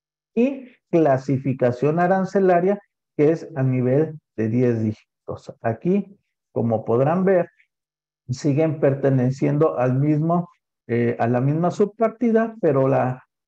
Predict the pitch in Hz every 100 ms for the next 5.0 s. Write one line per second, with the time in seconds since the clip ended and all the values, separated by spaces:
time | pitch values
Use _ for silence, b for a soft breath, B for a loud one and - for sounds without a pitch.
0 | - 135 - _ 160 151 135 151 135 139
1 | 135 131 127 156 175 180 175 175 185 170
2 | 160 156 151 151 139 123 110 - 160 170
3 | 170 165 165 151 156 170 160 - 185 220
4 | 247 _ _ _ _ _ 165 220 214